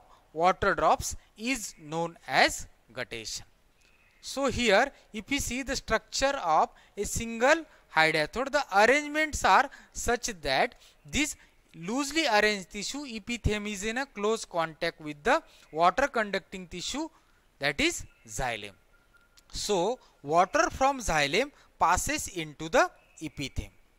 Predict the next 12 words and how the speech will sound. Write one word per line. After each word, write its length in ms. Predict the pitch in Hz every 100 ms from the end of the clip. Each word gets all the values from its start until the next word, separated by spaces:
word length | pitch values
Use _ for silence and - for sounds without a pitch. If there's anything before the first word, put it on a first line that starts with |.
| _ _ _
From 340 | - 185 247 277
the 200 | 294 262
epitheme, 500 | 285 285 277 320 330 _ _ 175
water 340 | 185 202 240 247
is 160 | 269
released 480 | 220 196 226 226 220
into 320 | 170 160 175
the 220 | 185 320 311 - _ 185
air 240 | 196 214
chamber 520 | - 180 165 160 208 -
or 200 | 185 285 302 _ _ -
cavity. 440 | 131 113 110 -